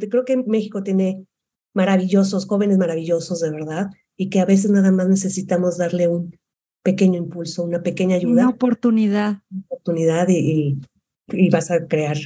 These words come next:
Speaker 1: excelentes ciudadanos.
Speaker 2: Qué poderoso lo que estás diciendo, Marta, porque finalmente tenemos que visualizar estas situaciones, ¿no? O sea,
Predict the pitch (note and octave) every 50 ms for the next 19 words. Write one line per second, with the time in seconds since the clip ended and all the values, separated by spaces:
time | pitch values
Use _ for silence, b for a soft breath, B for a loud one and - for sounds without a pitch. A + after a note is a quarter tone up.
0 | - - - F#3+ C#3+ C#3+ - D#3+ D3+ D3+ D3+ D3 C#3 D#3+ D3+ C#3+ - D3+ D3 D3
1 | D3 D3 D3 D3 C#3 C3+ - - _ _ _ _ _ _ _ _ _ - D4 -
2 | - F4+ F#4 F#4 F4 D4+ C#4+ C4+ - D4+ D4 D4 C#4+ - A#3 - - A#3+ A3 G#3
3 | B3 A#3 - - A3+ G#3+ G#3 G#3+ G#3+ G#3 G#3 G3+ G3+ - A3 - - G#3+ - A3+
4 | G#3 - B3 A#3 A#3+ B3+ C4+ C4+ C4 B3+ B3+ B3 A#3+ - - B3+ B3+ B3+ - -
5 | _ _ _ _ _ - D4 C#4 C4+ C4 C#4 D#4 D4 - - D4+ C#4 C4 G#3+ -
6 | - A#3+ G#3+ G#3 G#3+ G3+ - A3+ A3+ B3 B3 - C4 B3 - B3+ A3 - F#3+ F3+
7 | F3 - - B3+ B3 A3+ G#3+ F#3 E3+ F3+ G3+ G#3 G#3+ A3+ A#3 A3 - A3 G3+ F#3+
8 | F#3 F#3